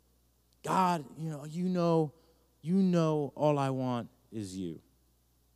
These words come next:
My wife, she describes prayer as, uh, talk, it's like talking to your father. And I like that because it's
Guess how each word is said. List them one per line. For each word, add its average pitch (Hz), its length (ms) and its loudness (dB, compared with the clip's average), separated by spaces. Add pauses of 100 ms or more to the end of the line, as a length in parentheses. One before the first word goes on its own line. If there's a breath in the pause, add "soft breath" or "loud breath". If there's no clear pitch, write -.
(300)
My 117 160 8
wife, 113 340 8 (320 loud breath)
she - 220 -2
describes 110 560 0
prayer 98 400 0 (320 soft breath)
as, 92 500 -2 (520)
uh, 82 320 -10 (1040)
talk, - 320 2
it's - 180 -8
like 113 180 0
talking 127 440 -4
to - 140 -10
your 107 140 -4
father. 113 600 -2 (1040)
And 117 80 2
I 117 60 6
like 131 340 6
that 98 280 0
because 98 640 -4 (100)
it's 107 240 -10